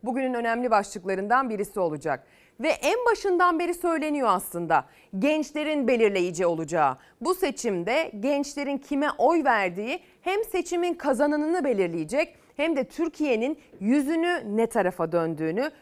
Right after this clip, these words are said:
yönünü nasıl tayin ettiğini belirleyecek. O yüzden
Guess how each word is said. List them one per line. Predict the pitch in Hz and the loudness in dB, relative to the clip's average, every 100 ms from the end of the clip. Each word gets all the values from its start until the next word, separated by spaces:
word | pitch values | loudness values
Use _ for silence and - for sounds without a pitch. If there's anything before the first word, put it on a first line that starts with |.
| _ | _
yönünü | 202 254 269 277 | 0 2 2 0
nasıl | 277 277 269 | -2 -2 -6
tayin | 240 240 214 226 247 | -6 0 2 4 2
ettiğini | 220 - 202 180 139 - 190 | 0 -2 -2 -2 -4 -4 -2
belirleyecek. | 180 175 156 147 156 - | 0 0 -2 -2 -4 0
O | - 381 | 4 8
yüzden | 415 269 220 165 190 | 6 6 4 4 2